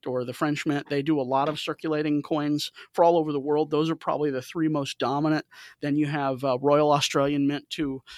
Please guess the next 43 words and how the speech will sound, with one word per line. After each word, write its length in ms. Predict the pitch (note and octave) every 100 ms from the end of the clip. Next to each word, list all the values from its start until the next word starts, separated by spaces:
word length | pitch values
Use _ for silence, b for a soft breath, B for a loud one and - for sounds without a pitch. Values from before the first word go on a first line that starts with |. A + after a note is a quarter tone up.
| B
a 60 | D3+
lesser 320 | D3 D3 E3+
degree. 340 | C#3+ D3 D3+
Japan 460 | C#3+ C3+ - D3 C#3+
Mint's 240 | D3 C#3+
been, 380 | - D3 C#3 C#3
uh, 200 | - C3+ -
engaged 480 | C3+ C3+ C#3+ C#3 D3+
in 260 | D3 C#3 _ B B B
trying 300 | F3+ D3+ D3+
to 100 | C#3+
get 300 | C#3+ C#3+ -
circulating 560 | - D#3+ - C#3+ C3+ C3
coin 480 | - D3 C#3+ C3+ -
work 440 | D3+ D#3 D#3 - _ B B -
in 60 |
the 80 | C#3+
last 400 | C#3 C3+ - - -
four 160 | E3
or 40 | C3+
five 240 | D#3+ C#3+
years. 320 | D3+ D#3 C#3 - B
So 240 | - F3+ D#3+
there, 160 | E3
there 120 | E3+ E3+
are 40 |
a 80 | D#3+
lot 200 | E3 G#3+
of 80 | F#3
mints 380 | E3+ F3 - E3+
that 280 | D3+ D3+ _ _ B B
have 180 | E3 D3+
excess 400 | E3 - F#3 -
capacity, 680 | G#3 G3+ E3 E3+ A3 B3 C#4 _ b b b -
and 640 | D#3+ D#3 D3+ D#3 D#3 D3+ -
they 480 | E3 D3 C#3+ D3+ D3+ D#3
want 220 | D3+ D#3
to 160 | - D#3+
provide 420 | - D3 D3 D3+
this 160 | D3
service 360 | - D#3+ D#3 D#3
for, 340 | - D3+ C#3+ - _ _ _ -
uh, 140 | -